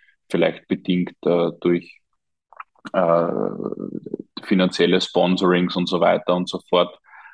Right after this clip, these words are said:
aber vielleicht auch, weil das irgendwie, da gab's die Maschinenfabrik, da gab's einen Sportplatz, äh, und viele Spieler, äh, ergaben sich ja auch aus dieser Firma sozusagen, ja, und,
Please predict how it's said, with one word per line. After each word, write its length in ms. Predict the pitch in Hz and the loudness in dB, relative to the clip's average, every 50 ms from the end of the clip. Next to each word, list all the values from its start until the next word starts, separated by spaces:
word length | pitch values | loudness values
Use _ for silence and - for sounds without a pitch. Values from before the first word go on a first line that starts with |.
| - - | -6 -2
aber 220 | - 90 95 95 | 0 2 2 2
vielleicht 440 | - - 104 92 90 92 92 - - | 0 0 0 2 2 2 2 2 0
auch, 180 | 98 92 90 - | 0 0 2 2
weil 140 | 92 87 80 | 0 0 0
das 200 | 92 92 - - | -2 -4 -4 -4
irgendwie, 840 | 87 90 98 92 - - 92 90 90 90 92 92 90 87 85 52 50 50 50 - - - _ _ _ - | -6 -4 -4 -6 -6 -4 -2 0 2 2 2 2 2 2 0 0 -2 -4 -6 -8 -8 -10 _ _ _ -4
da 80 | 92 | -2
gab's 280 | - 95 90 - - - | 2 2 0 0 -2 -2
die 60 | 95 | -2
Maschinenfabrik, 840 | 92 90 - - 123 123 117 - - 107 - - 110 107 101 - - - | -2 -2 0 2 2 2 2 2 0 -2 0 0 0 0 0 -2 -6 -6
da 80 | 98 95 | -2 0
gab's 280 | - 92 - - - | 0 0 0 -2 -4
einen 80 | 95 92 | -8 -8
Sportplatz, 840 | - - - 90 98 - - - 107 101 98 - - - - - - - _ _ _ - | -6 -2 0 0 0 0 -2 0 2 2 2 0 -2 -10 -20 -20 -20 -20 _ _ _ -2
äh, 400 | - 95 90 87 87 85 85 87 - | 0 2 2 2 2 2 0 -2 -4
und 380 | - 95 92 90 85 - - - - 98 | -6 -6 -6 -6 -8 -10 -12 -12 -12 -12
viele 340 | - - - 101 95 101 98 | -4 0 2 2 4 4 2
Spieler, 640 | - - - - 101 104 117 113 110 104 104 110 107 - - _ _ _ _ _ | 0 -2 -2 0 2 2 4 4 4 4 4 2 0 -4 -12 _ _ _ _ _
äh, 340 | - 95 95 95 95 95 - - - - - - - | 0 2 2 2 2 0 0 -2 -6 -14 -16 -10 -6
ergaben 500 | - 95 - - 90 90 87 92 104 98 | -4 -4 0 0 2 2 2 2 0 -2
sich 240 | - - 98 - - | -4 -4 -6 -2 0
ja 100 | 95 - | 0 2
auch 260 | - 90 92 95 - | 4 4 2 2 0
aus 260 | - - 92 - - | -4 -6 -6 -8 -8
dieser 240 | - 95 - 92 92 | -10 -8 -8 -8 -10
Firma 420 | - - - 101 104 98 95 92 | -10 -4 -2 0 0 2 0 -2
sozusagen, 760 | 90 - 95 85 - - 95 - - 82 82 85 85 87 87 85 | -4 -6 -8 -8 -8 -10 -8 -4 -2 -2 0 0 -2 -4 -4 -2
ja, 300 | 85 90 90 92 95 92 | 2 2 2 2 2 0
und, 320 | - - 90 87 87 87 | -2 -4 -6 -8 -10 -14